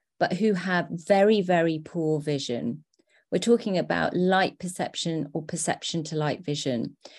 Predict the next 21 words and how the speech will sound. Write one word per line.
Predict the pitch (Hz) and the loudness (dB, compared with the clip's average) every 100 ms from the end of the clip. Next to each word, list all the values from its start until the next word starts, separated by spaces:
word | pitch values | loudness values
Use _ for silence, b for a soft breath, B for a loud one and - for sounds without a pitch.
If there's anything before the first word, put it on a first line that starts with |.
| B B B B | B B B B
And | - 202 | 0 2
we | 208 | 4
would | 208 185 | 2 4
deliver | 214 226 277 302 | 4 6 6 4
that | 202 - - _ _ _ - | 2 0 -4 _ _ _ -2
intervention | 196 180 170 175 143 - 170 | 0 0 -2 -2 -2 -2 -4
to | 156 170 | -4 -2
the | 165 143 | -2 -2
eye. | 139 - - 160 - _ _ - | -2 -4 -4 -6 -10 _ _ -2
And | 190 | 2
again, | 185 185 147 151 | 2 4 4 2
we | 160 | 2
would | 170 156 | 2 2
look | 151 - | 0 -2
for | - | -10
safety. | 156 190 175 170 135 - | -2 2 2 0 -4 -6
So | - 170 151 147 _ _ _ _ _ _ _ 175 | 0 2 4 2 _ _ _ _ _ _ _ 0
did | 220 196 | 4 4
it | 180 | 2
cause | 190 175 - | 0 0 0
any | 175 175 160 160 | -2 0 0 -2